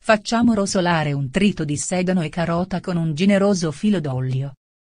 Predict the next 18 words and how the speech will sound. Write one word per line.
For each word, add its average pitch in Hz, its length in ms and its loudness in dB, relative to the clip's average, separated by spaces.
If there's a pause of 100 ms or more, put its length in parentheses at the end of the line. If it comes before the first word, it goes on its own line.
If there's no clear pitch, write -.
Mettiamo 196 560 2
a 170 80 -4
cuocere 196 480 -2
il 160 100 -4
fegato 175 420 -2
a 151 60 -4
cubettoni 196 720 2
per 170 220 -4
pochi 247 380 0
istanti. 143 680 -4 (460)
Uniamo 208 480 4
gli 185 100 2
aromi, 139 420 0 (200)
ovvero 175 400 2
rosmarino, 147 640 -2 (180)
salvia 185 540 2
e 170 80 2
alloro. 135 480 -4